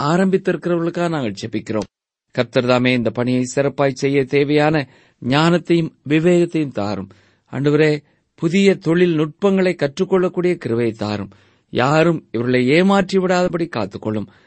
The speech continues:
தவறானவர்கள் வந்து பேசும்பொழுது அவர்களை இனம் கண்டு கொண்டு கவனத்தோடு அப்படிப்பட்டவர்களை விட்டு விலகிக் கொள்ள நீரே கிருபை தர வேண்டும் என்று சொல்லி நாங்கள் ஜெபிக்கிறோம்.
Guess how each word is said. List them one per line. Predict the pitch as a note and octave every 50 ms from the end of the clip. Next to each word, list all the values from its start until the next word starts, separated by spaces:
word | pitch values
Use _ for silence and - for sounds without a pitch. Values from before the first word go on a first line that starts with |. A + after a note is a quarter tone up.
| _ _ _ _
தவறானவர்கள் | A#2+ B2 C3+ C#3 C#3+ C#3 C#3+ C#3+ D3 C#3 C3+ C3 C3+ C3+
வந்து | C3 C3 C3 -
பேசும்பொழுது | - C#3+ D#3 D3 - - D#3 D#3+ E3 E3 D#3 E3 D#3 - - _ _ _
அவர்களை | _ - C3+ C#3+ C#3 D3 D3 C#3+
இனம் | D#3 E3+ F#3+ G3+ G#3 F#3
கண்டு | - G3 F#3+ F3+ F3+
கொண்டு | C#3+ A#2+ G#2+ G#2+ G2+ G2+ F#2+ - _ _ _ _ _ _ -
கவனத்தோடு | G#2 A2 A#2 C#3 D#3+ F3+ F#3+ G3 F#3 - F#3+ F#3+ F3+ F#3 -
அப்படிப்பட்டவர்களை | - D3 C#3 E3 E3+ E3+ F3 D#3 F3 E3+ E3 D#3 D#3+ D#3+
விட்டு | D#3 C#3+ C#3+ _ - C3 -
விலகிக் | A2 C#3 D3+ E3 F3+ F#3 F#3 - -
கொள்ள | D3+ C#3 C#3 C3
நீரே | A#2+ B2 C3 C#3 C#3+ C#3
கிருபை | B2+ - D#3 D#3 D#3+ D#3 D3
தர | C#3 C#3+ C3+ C3
வேண்டும் | B2+ B2+ B2 B2 A#2+
என்று | A2+ A2+
சொல்லி | - A2 A2+ A2
நாங்கள் | A2 A2 G2 G2
ஜெபிக்கிறோம். | - G2 E2+ F#2+ F#2 - F#2+ F#2 F2+ E2+